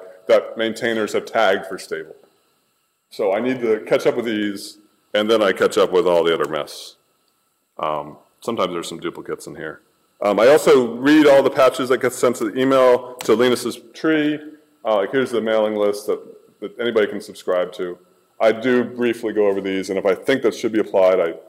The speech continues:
I dump it over another mailing list. And I just go through that mailbox. And that's how I know if something has or has not. But once I mail off, if I say, "Maintainer, please take care, uh, this should be applied,"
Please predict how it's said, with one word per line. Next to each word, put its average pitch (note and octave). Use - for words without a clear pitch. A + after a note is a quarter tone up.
I -
dump F2+
it D#2+
over D#2+
another D#2+
mailing D#2+
list. -
And G#2
I A2+
just A2+
go A2+
through A#2
that G2+
mailbox. F2+
And A2+
that's A#2+
how B2+
I A#2+
know A#2
if A2
something G#2
has G2+
or G2+
has F#2+
not. G2
But A#2
once E3+
I D#3+
mail D3
off, C#3
if A#2
I C3
say, B2
"Maintainer, B2
please A#2+
take A#2+
care, C3+
uh, A2
this A#2
should C3+
be C3
applied," B2+